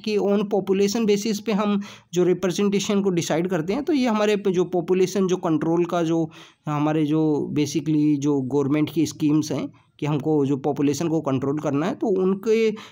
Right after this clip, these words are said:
completely against, अ, ये बायस है कि हम जो, अ, on the population basis के ऊपर हम, अ, जो वोटिंग का, अ, जो सीट्स है, वो डिसाइड करते हैं।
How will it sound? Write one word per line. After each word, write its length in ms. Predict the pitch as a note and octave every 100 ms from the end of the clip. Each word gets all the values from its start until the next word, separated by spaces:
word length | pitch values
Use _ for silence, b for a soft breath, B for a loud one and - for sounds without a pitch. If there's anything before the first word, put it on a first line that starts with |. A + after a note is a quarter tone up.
| B E3+
completely 540 | F#3+ F#3 F#3 G#3 G#3+ C#3
against, 380 | D3 F#3 G3+ G#3
अ, 40 | F3+ D#3+ D#3 D3+ C3+
ये 360 | C3 D3 C#3+ C3+ C3+
बायस 680 | C#3 B2+ C3 C3+ E3 F#3
है 180 | F#3+ A#3
कि 140 | G3 F#3
हम 300 | F3 D#3+ D3+
जो, 320 | D#3 D3+ D3+ B B B D3
अ, 300 | C#3+ - E3
on 80 |
the 100 | E3 E3
population 560 | E3+ E3 D#3+ E3 F#3 F3
basis 420 | D3+ D3 F3+ E3+
के 120 | - E3
ऊपर 260 | C#3+ D#3+
हम, 380 | D3+ D#3 D3+ C#3+
अ, 340 | C#3 C#3+ C3+ D3
जो 140 | C#3
वोटिंग 400 | C3+ C#3 D#3 D3 D3+
का, 240 | D3 C3+
अ, 140 | - - - C3+ C3 G#2 E2
जो 160 | C3+ C#3
सीट्स 380 | D3 C3+ B2+
है, 40 | D3
वो 60 |
डिसाइड 380 | C3+ C3 C#3 C3
करते 280 | C3+ A#2 C3+
हैं। 220 | C3+ F#3